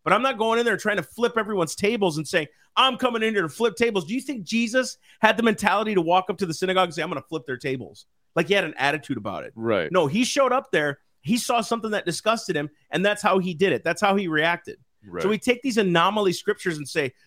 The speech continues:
Speaker 1: "That's what real Christianity does." And it's like, have you omitted the fruit of the Spirit? Because Christ did that with the fruit of the Spirit. What he was saying at that time was,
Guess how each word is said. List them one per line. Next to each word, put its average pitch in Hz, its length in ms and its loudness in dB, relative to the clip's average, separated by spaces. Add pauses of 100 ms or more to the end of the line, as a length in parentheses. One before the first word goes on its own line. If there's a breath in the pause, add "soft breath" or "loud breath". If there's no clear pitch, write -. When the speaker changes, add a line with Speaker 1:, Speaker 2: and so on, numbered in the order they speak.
(160)
Speaker 1:
"That's - 260 2
what 151 140 -6
real 139 160 -4
Christianity 123 640 -6
does." 98 300 -6
And 165 80 0
it's - 100 -4
like, 180 240 0 (560)
have 180 100 0
you 302 140 4
omitted 220 680 0 (360)
the 170 100 2
fruit 226 200 0
of 220 40 0
the 202 80 2
Spirit? 220 300 0
Because 214 260 -4
Christ 247 420 -2
did 226 180 -2
that 202 260 2 (180)
with 226 180 2
the 208 80 0
fruit 202 220 0
of 147 60 -2
the 135 40 -4
Spirit. 226 440 0 (720)
What 208 180 6
he 302 120 6
was 262 180 4
saying 233 300 2
at 202 100 4
that 165 180 2
time 254 300 4
was, 147 320 4